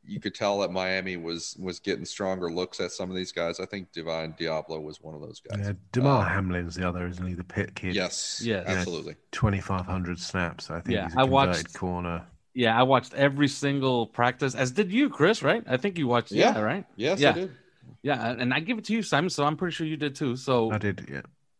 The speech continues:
Speaker 3: Damar Hamlin was made captain on day one of practice.
Speaker 2: Yeah.
Speaker 3: Now, what does that mean?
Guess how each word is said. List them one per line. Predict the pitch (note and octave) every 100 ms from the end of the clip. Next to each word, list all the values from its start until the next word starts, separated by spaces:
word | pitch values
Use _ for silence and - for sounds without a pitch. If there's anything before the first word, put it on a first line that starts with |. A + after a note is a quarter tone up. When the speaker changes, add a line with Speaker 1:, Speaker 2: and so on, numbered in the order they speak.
| _ C#3
Speaker 3:
Damar | C3+ E3 A#3
Hamlin | G3 B3 A#3+ F#3+
was | D#3+
made | C3+ D3 D#3 D#3 D3+ C3+ -
captain | F#3 E3 - C3+ B2 B2
on | A#2 B2
day | A2 C3+
one | C3 C#3
of | B2+ -
practice. | G#2+ - - - - _ -
Speaker 2:
Yeah. | F#2 - -
Speaker 3:
Now, | A#2+
what | A#2+ D3
does | B2+
that | B2+ B2+
mean? | G#2+ F2+